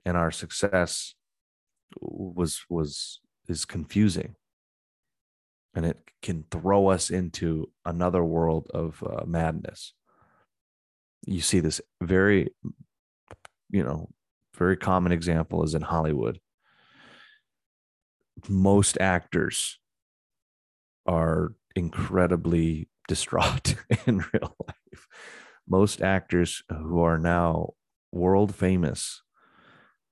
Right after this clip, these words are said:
um, are just devastated inside, at least for a period of time. They go through drug problems, alcohol problems.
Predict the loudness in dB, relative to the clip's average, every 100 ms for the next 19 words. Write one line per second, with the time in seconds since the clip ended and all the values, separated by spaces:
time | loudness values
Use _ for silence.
0 | _ _ 0 2 2 0 -2 -2 0 0
1 | -2 -2 -2 -10 _ _ _ _ _ _
2 | _ _ _ _ _ _ 2 4 4 0
3 | -2 -2 -4 -6 -4 -4 -4 -2 -2 -2
4 | -6 _ _ -12 -2 2 4 4 4 0
5 | 4 4 4 2 2 -2 -2 -2 -2 -2
6 | -2 -2 -2 2 2 4 2 2 2 0
7 | 0 -4 -4 -4 -2 0 0 -2 -2 0
8 | -2 -4 -6